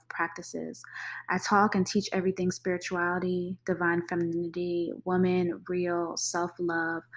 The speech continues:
I'm really passionate about teaching women how to love themselves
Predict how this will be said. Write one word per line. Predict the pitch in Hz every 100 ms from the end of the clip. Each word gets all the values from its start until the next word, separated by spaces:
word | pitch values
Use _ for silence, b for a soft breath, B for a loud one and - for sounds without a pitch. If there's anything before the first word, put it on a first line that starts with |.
| B B B -
I'm | 180
really | 190 196
passionate | 190 190 185 - 196 -
about | 170 175 170 -
teaching | 190 - 185
women | 175 175 175
how | 185 196
to | -
love | 190 175
themselves | 180 175 - 170 170